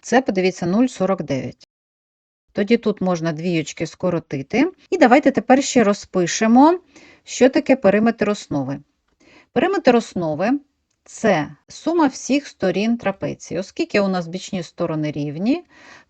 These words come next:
то ми двічі додаємо бічні сторони, а це нуль п'ять помножити на два,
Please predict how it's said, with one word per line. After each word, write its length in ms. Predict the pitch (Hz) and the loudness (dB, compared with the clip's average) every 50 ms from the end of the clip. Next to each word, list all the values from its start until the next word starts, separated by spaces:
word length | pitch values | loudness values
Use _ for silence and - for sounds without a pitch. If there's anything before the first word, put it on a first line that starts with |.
| _ | _
то 300 | - 247 208 170 156 151 - | 4 6 6 6 4 0 -2
ми 200 | 196 220 214 180 | 0 0 0 0
двічі 400 | 160 190 196 233 214 - - 208 | -2 0 0 0 0 0 0 -4
додаємо 720 | 175 185 170 175 185 180 175 185 180 175 160 156 151 156 - | -2 -2 0 0 0 0 0 -2 -2 -2 -2 -2 -4 -6 -6
бічні 420 | - 165 190 - - - - 185 170 | -6 -8 -6 -6 -8 -10 -10 -10 -10
сторони, 560 | - - - 185 170 - 147 147 147 147 139 - | -10 -6 -4 -2 -2 -2 -2 -2 -2 -2 -2 -2
а 120 | 143 - | -2 -2
це 320 | - - - - 170 151 | -2 -4 -6 -4 -2 -2
нуль 220 | 147 160 185 202 202 196 _ | 0 -2 -2 -2 -4 -4 _
п'ять 540 | - 190 175 151 147 - - - - - - _ _ _ _ _ _ _ _ _ _ _ _ _ _ _ _ _ | -2 0 0 0 -2 -4 -8 -14 -20 -20 -20 _ _ _ _ _ _ _ _ _ _ _ _ _ _ _ _ _
помножити 600 | _ - 175 185 180 175 165 156 160 - - 175 | _ -10 -8 -6 -6 -6 -6 -6 -8 -10 -8 -6
на 140 | 170 175 175 | -4 -4 -4
два, 480 | 156 147 139 156 151 151 165 196 247 | -4 -6 -6 -4 -4 -2 0 -2 -2